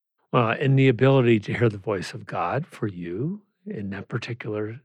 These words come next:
Speaker 1: situation and to recognize the voice of the enemy. I mean, you quickly went yesterday to hear, to recognize what the enemy was saying to you, whereas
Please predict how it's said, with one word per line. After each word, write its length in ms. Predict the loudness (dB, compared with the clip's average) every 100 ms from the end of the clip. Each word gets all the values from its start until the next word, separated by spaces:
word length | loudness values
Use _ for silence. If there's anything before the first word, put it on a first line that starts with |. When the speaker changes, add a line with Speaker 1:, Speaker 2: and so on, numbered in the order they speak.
| _
Speaker 1:
situation 840 | -8 -4 -2 0 0 0 -2 0
and 160 | 0 0
to 80 | -2
recognize 580 | -6 -4 -4 -4 -8
the 60 | -10
voice 320 | -10 -10 -10
of 80 | -16
the 120 | -14
enemy. 440 | -12 -10 -12 -14 -20 _ _ _ _ _
I 40 | _ -12
mean, 160 | -8
you 120 | -6
quickly 840 | -6 -4 -4 -2 -2 -2 -4 -10 _ _ _ _ _ -14
went 300 | -10 -10 -10
yesterday 760 | -8 -8 -12 -14 -12 -8 -6 -6
to 140 | -6 -6
hear, 560 | -6 -8 -8 -12 -14 -8
to 120 | -2 0
recognize 840 | 0 -2 -2 -4 -6 -12 -14 -16 -14
what 260 | -12 -12
the 180 | -10 -4
enemy 360 | 0 0 -2 -8
was 260 | -14 -14
saying 400 | -14 -14 -14 -16
to 160 | -18 -18
you, 300 | -16 -16 -12
whereas 340 | -8 -6 -6